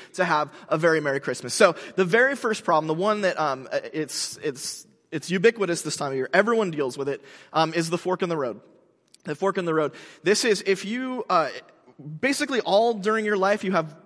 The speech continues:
difficult choices to make. That ramps up in the holiday season,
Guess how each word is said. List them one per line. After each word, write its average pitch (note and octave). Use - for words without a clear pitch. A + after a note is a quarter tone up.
difficult E3+
choices C#3+
to C#3
make. A#2+
That G#3+
ramps G3
up F3
in D#3
the D3+
holiday D#3
season, B2+